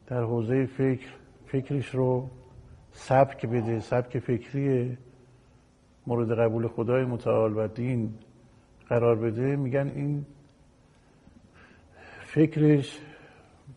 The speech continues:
فکر دینیه و در عمل هم خلقش خلق حسن هست، خلق نیکو هست،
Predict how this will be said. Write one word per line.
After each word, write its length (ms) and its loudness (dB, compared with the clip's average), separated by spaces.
فکر 300 -2
دینیه 520 -2
و 60 -8
در 200 2
عمل 360 2
هم 220 -2
خلقش 460 2
خلق 640 0
حسن 380 0
هست، 460 -2
خلق 540 0
نیکو 400 -2
هست، 500 -2